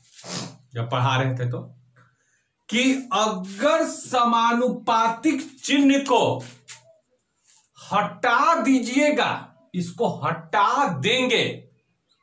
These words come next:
तो एगो नियतांक आता है। ये पूरा दुनिया, नर्सरी का बच्चा से पूछ लीजिए, नर्सरी के बच्चा से पूछ लीजिए, वो भी बता देगा कि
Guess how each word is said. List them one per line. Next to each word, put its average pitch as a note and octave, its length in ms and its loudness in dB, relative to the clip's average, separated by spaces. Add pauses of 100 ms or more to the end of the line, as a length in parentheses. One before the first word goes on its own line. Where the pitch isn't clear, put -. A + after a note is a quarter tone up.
(1600)
तो A#3 80 0 (320)
एगो C4+ 960 2 (560)
नियतांक E3+ 1400 0
आता D#3 360 0
है। - 340 -6 (260)
ये D3 140 -14
पूरा A3 340 0
दुनिया, G3+ 420 0
नर्सरी F3+ 680 -2
का A3+ 120 -2
बच्चा G3 420 -2
से F#3 120 -4
पूछ F3 320 -4
लीजिए, - 400 -2 (580)
नर्सरी E3 580 0
के G#3+ 140 -2 (100)
बच्चा B3 460 0
से A#3+ 80 -2
पूछ A3 240 -8
लीजिए, G#3 280 -6
वो G#3 320 -6
भी C4+ 180 2
बता A#3 340 0
देगा E3 360 0 (500)
कि E3 100 -2